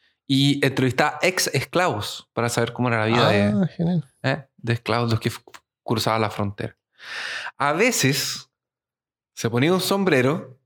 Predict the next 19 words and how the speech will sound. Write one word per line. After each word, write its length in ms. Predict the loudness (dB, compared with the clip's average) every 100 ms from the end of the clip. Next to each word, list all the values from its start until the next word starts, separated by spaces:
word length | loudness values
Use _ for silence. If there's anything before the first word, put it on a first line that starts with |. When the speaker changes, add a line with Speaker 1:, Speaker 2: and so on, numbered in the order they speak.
| _ -2
Speaker 1:
y 180 | 0
con 140 | 0 0
eso 160 | 0
estaba 300 | -2 -2 0 0
totalmente 440 | 0 2 2 2
disfrazado 680 | 0 0 -2 -2 -2 -4 -2 -2 -2 -2 0 0 2
y 80 | 2
Speaker 2:
<laughs> 0 |
Speaker 1:
cruzaba 680 | 2 2 2 2 2 2 0 -2 0 -2
<laughs> 260 | -6 -4
la 160 | 0 0
frontera 720 | 2 2 2 2 2 2 2 2
a 80 |
México. 500 | 2 0 -2 -2 -4 -4
Speaker 2:
¿Se 60 |
ponía 180 | 0 2
un 60 | 2
sombrero 260 | 2 4
mexicano? 460 | 2 0 0 0